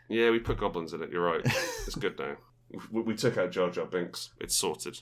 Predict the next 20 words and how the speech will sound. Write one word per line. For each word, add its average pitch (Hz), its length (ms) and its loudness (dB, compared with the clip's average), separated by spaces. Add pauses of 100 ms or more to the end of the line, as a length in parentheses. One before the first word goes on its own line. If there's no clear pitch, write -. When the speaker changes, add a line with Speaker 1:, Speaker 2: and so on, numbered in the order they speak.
Speaker 2:
Yeah, 269 120 -10
it's - 120 -10
all 123 60 -6
good. - 340 -4 (260)
Speaker 1:
Thank 131 220 6
you 107 60 0
for 110 120 4
listening 104 240 0
to 90 40 -4
Hearty 90 220 2
Dice 87 180 2
Friends, 101 320 2
episode 90 460 2
a 80 40 -2
hundred 87 360 -2
and 85 160 -4
thirty-four. 98 880 2 (460)
Speaker 2:
Yeah. 320 400 4
Speaker 1:
Or 127 120 10
forty-three. 92 840 4